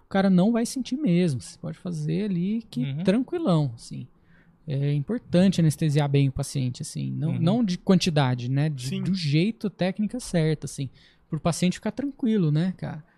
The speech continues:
Speaker 2: Uhum.
Speaker 1: É, e aí você faz o que você quiser ali na hora. Só que depois é, é ruim. O paciente ficou muito tempo com a boca aberta, aí dá,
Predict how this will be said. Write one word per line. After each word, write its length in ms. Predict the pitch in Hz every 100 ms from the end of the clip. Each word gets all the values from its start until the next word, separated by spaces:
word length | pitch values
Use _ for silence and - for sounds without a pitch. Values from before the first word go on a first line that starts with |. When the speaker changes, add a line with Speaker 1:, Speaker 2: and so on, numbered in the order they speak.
| 131
Speaker 2:
Uhum. 240 | 117 139 175 _ -
Speaker 1:
É, 580 | 143 143 147 139 139 160
e 160 | 160
aí 220 | 165 165 185
você 280 | 208 -
faz 280 | - 202 202
o 40 | 202
que 60 |
você 80 | 240
quiser 320 | - 269 254
ali 200 | 240 165
na 160 | 147 139
hora. 260 | 135 123 - _ _ _ _ _
Só 220 | - 160
que 100 | 156
depois 840 | 175 190 - 160 208 262 143 - - - _ _ -
é, 540 | 151 151 151 151 147 160
é 60 |
ruim. 300 | 139 254 285
O 40 | 220
paciente 320 | 165 180 170
ficou 200 | - 175
muito 240 | 165 -
tempo 180 | 156 143
com 80 | 151
a 20 |
boca 220 | 139 -
aberta, 400 | 175 160 151 139
aí 180 | 139 135
dá, 160 | 135